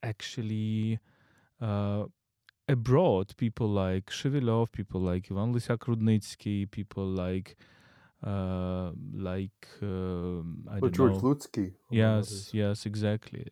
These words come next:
Speaker 1: People like Szporluk, uh, as if we, if
Speaker 2: Sure.
Speaker 1: we, if we take, if you talk about historian, people like Omelian Pritsak, lots of others, they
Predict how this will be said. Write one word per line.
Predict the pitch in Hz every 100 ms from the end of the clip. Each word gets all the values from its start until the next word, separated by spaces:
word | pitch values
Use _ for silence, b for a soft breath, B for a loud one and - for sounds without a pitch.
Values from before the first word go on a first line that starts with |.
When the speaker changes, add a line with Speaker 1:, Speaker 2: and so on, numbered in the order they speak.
| 127
Speaker 1:
People | - 117 113
like | 110 107 - _ _ -
Szporluk, | - - 110 98 92 107 107 107 - 104
uh, | 101 117
as | 107 101 -
if | 123 117
we, | 120
if | 113
Speaker 2:
Sure. | 110
Speaker 1:
we, | 113
if | 113
we | 110
take, | 110 113
if | 113 -
you | 113 - B B B
talk | 120 -
about | 113 110
historian, | 117 - 120 113 113 110
people | 110 107
like | 107 104 101 - B B B
Omelian | 110 110 113
Pritsak, | 107 110 - 117 110 110
lots | 120 113 113
of | 104
others, | 110 104 107 110
they | 127 117